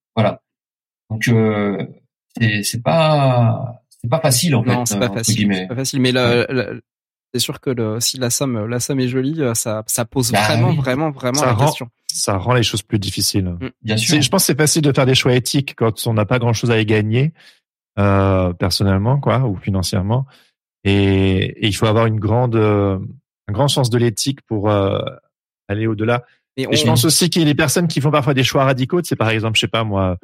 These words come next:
Speaker 3: refuser un chèque à cinquante mille euros pour une marque, mais c'est peut-être parce qu'ils peuvent se le permettre aussi. Et,
Speaker 1: Oui.
Speaker 3: ou pas, hein, ou pas, hein. Bien sûr, il y a tout dans, tout dans la nature,
Speaker 2: Tu
Speaker 3: hein. On
Speaker 2: parles
Speaker 3: peut
Speaker 2: de
Speaker 3: les trouver
Speaker 2: Kylian
Speaker 3: dans tous
Speaker 2: Mbappé ?
Speaker 3: les
Speaker 2: Non, non, mais c'est vrai. Non, mais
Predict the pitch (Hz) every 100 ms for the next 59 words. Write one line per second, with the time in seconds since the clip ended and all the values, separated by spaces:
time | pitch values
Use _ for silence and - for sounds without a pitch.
0 | _ _ _ _ _ - 95 104 - 104
1 | 113 110 - 120 110 - 104 - 110 107
2 | 107 104 104 101 101 120 123 120 - _
3 | _ _ _ 120 117 - 104 120 117 -
4 | - - 113 117 135 151 - - 107 -
5 | _ _ _ - 101 98 120 139 208 208
6 | 165 143 131 165 139 117 120 - 143 104
7 | - 123 117 110 101 117 113 110 - 120
8 | 107 143 - - 147 147 147 143 147 107
9 | 196 - _ _ _ _ _ _ _ _
10 | 143 _ 117 117 120 131 175 151 220 233
11 | 143 156 196 262 175 180 151